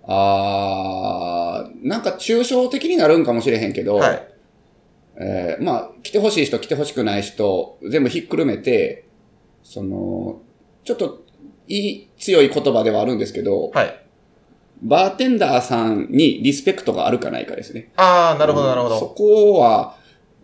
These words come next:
Speaker 1: うん、思うかな。
Speaker 2: うん、
Speaker 1: 別に尊敬してほしいとかそんなんじゃないんですけど、
Speaker 2: はい。
Speaker 1: めっちゃ強く言えば、なんかこう飲ませていただいてるみたいなことを言う人もいるんですよ、たまに。
Speaker 2: はいはいはいはい。
Speaker 1: 僕らもそういう気持ちで来てるんで、みたいな。
Speaker 2: うんうんうんうん。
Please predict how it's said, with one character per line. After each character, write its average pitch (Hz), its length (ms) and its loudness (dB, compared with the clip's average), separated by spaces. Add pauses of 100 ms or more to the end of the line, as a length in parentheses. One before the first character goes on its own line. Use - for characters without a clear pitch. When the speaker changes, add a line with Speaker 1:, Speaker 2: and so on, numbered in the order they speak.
(140)
Speaker 1:
う 110 100 -8
ん、 73 400 -4
思 104 400 -2
う - 0 -
か - 120 -8
な。 123 360 0
Speaker 2:
う 151 120 -4
ん、 - 20 -6
Speaker 1:
別 117 140 -2
に 113 80 0
尊 214 240 2
敬 233 160 0
し - 40 -6
て 214 80 0
ほ 220 100 0
し 156 100 -4
い 127 40 -4
と - 60 -4
か - 80 -4
そ 131 140 -4
ん 151 60 2
な 107 100 0
ん 95 40 -2
じ 101 80 -2
ゃ 92 40 -2
な 92 100 -2
い 104 100 0
ん 104 60 -2
で 95 80 -6
す - 80 -14
け - 100 -6
ど、 151 80 2
Speaker 2:
は 131 80 8
い。 - 240 -2 (1080)
Speaker 1:
め 120 240 -4
っ - 20 -4
ち 240 80 -2
ゃ 226 40 -6 (280)
強 214 240 6
く 156 120 0
言 131 200 8
え - 20 -4
ば、 104 240 2
な - 80 -6
ん - 20 -14
か - 60 -8
こ - 140 -4
う 113 100 2
飲 127 80 4
ま 143 80 4
せ 151 80 -2
て - 140 0
い 208 40 0
た 233 120 0
だ 233 80 0
い 226 80 0
て 220 100 6
る 214 80 6
み 131 80 0
た 104 100 2
い 101 40 0
な 113 100 -4
こ - 240 -6
と 101 140 -2
を - 20 2
言 127 140 2
う - 20 2
人 117 140 -4
も 85 60 -2
い 110 60 0
る 104 60 -2
ん 87 60 -2
で - 60 -6
す - 60 -14
よ、 - 60 -16
た 104 80 -4
ま 95 100 -4
に。 82 160 -6
Speaker 2:
は 156 140 4
い 107 80 4
は 110 140 -2
い - 20 -6
は - 0 -
い - 20 -6
は - 460 -10
い。 - 160 -12
Speaker 1:
僕 143 160 -2
ら 139 80 4
も 104 120 -2
そ 139 160 4
う 139 40 6
い 135 60 4
う 135 40 0
気 135 80 -8
持 123 100 -2
ち 117 100 -8
で 117 80 -4
来 - 80 -14
て 131 120 0
る 101 140 -2
ん - 60 -10
で、 73 100 -6
み 131 80 -4
た - 100 -6
い - 40 -8
な。 110 200 -8
Speaker 2:
う 110 60 -14
ん 101 40 -12
う - 20 -14
ん - 40 -16
う - 20 -18
ん - 0 -
う - 0 -
ん。 - 20 -18